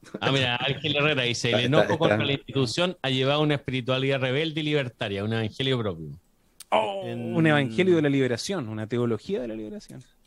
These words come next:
Speaker 2: No, no, esas son cosas
Speaker 4: En
Speaker 2: distintas.
Speaker 4: Instagram creo que está
Speaker 3: Sí,
Speaker 4: lo leímos.
Speaker 3: totalmente distinto,
Speaker 4: Eh,
Speaker 3: totalmente distinto.
Speaker 4: ah, no, sí lo leímos, ¿no?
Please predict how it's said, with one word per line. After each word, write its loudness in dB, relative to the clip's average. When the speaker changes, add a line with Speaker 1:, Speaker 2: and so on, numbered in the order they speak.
Speaker 2:
No, -8
no, 0
esas -2
son -4
cosas -2
Speaker 4:
En -4
Speaker 2:
distintas. -4
Speaker 4:
Instagram -6
creo -10
que -10
está -12
Speaker 3:
Sí, 0
Speaker 4:
lo 2
leímos. 0
Speaker 3:
totalmente -2
distinto, -8
Speaker 4:
Eh, -12
Speaker 3:
totalmente -8
distinto. -20
Speaker 4:
ah, -14
no, -10
sí -12
lo -12
leímos, -16
¿no? -20